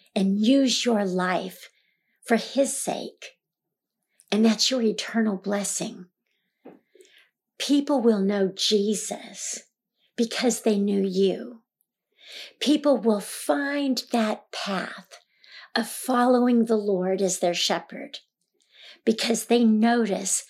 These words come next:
that's what you do in your life. Remember, we're all sheep,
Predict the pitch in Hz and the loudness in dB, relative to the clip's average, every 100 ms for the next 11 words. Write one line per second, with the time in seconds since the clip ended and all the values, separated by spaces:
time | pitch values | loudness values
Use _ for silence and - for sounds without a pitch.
0 | _ _ _ 220 196 196 - 196 180 - | _ _ _ -2 -2 -4 -4 -2 -4 -2
1 | 202 220 208 190 175 151 - - _ - | 2 4 4 0 -2 -2 -6 -10 _ 0
2 | 214 190 190 185 170 175 - 254 - - | 2 2 0 0 -2 -6 -10 -12 -16 -20
3 | - _ _ _ _ _ _ - - 202 | -20 _ _ _ _ _ _ -20 -4 2
4 | 208 220 233 214 190 185 185 180 220 214 | 4 4 4 2 -2 -2 0 0 0 -2
5 | - - 220 180 208 | -2 -2 -2 -4 -10